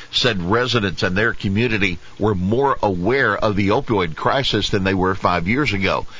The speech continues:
Seventy-seven percent responded feeling comfortable having a conversation about opioids. Now take note, more rural adults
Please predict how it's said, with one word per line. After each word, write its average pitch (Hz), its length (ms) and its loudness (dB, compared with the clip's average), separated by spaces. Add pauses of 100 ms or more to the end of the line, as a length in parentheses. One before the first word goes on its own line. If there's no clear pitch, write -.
(220)
Seventy-seven 117 880 0
percent - 440 -2
responded 101 640 -2
feeling 104 440 0 (320)
comfortable 98 560 0 (240)
having 107 340 2
a 85 80 0
conversation 104 960 0
about 95 340 0
opioids. 90 640 0 (460)
Now - 80 0
take - 260 0
note, 104 300 0 (420)
more 117 460 2
rural 123 460 0
adults 95 560 0